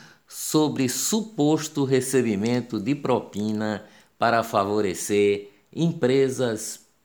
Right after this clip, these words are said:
portuárias. Juíza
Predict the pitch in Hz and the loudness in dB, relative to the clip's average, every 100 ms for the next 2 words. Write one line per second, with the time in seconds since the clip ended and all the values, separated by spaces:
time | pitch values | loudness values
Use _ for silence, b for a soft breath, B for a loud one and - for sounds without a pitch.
0 | _ - 123 143 - 131 104 87 78 - | _ -4 -4 -4 -6 -2 0 0 -4 -10
1 | - - - - b b b b b b | -16 -18 -18 -20 b b b b b b
2 | 98 95 151 175 214 220 190 196 190 175 | -10 2 6 6 6 4 2 2 2 0